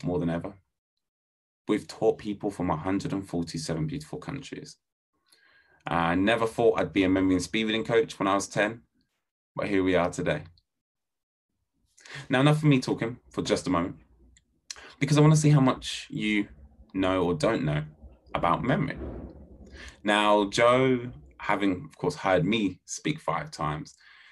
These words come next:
it's probably the first time he'll see these ones, so we'll see how he gets on. <laughs> So, debunking myths. Very simply, I'm gonna show you three statements. If you believe the statement to be true,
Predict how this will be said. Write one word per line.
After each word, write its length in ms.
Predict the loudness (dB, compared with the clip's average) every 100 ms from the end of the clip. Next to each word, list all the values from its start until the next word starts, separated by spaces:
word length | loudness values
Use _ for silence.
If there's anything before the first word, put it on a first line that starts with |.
| _ -20
it's 100 | 2
probably 200 | 2 2
the 100 | 2
first 240 | 2 2
time 140 | -2
he'll 160 | 0 -2
see 180 | 0 0
these 220 | 0 -2
ones, 320 | -4 -6 -12 _
so 160 | -6 -4
we'll 80 |
see 160 | -2 -2
how 120 | 0
he 60 | -2
gets 240 | -4 -4
on. 240 | -4 -6 -6 -4 -2 0
<laughs> 420 | 4 4 4 0 -4 -14 -16 _ -20 -18 -14 -12 -6
So, 160 | 2 6
debunking 680 | 6 6 6 6 6 4
myths. 420 | 2 -2 -6 -10 -14 _ _ _ _ _ _ _ _ _ _ _ _ _ _ _ _ -20 -20 -20 -14
Very 360 | 2 4 4
simply, 420 | 2 0 0 -4 -12 _ _ _ -20 _
I'm 160 | 2 6
gonna 120 | 4
show 160 | 4
you 120 | 2 0
three 180 | -4
statements. 520 | -4 -4 -6 -10 -14 -8
If 180 | -8 -4
you 100 | -6
believe 500 | -6 -4 0 0 0
the 80 | -4
statement 400 | -2 -4 -4 -10
to 80 |
be 100 | -10
true, 360 | -12 -6 -6 -6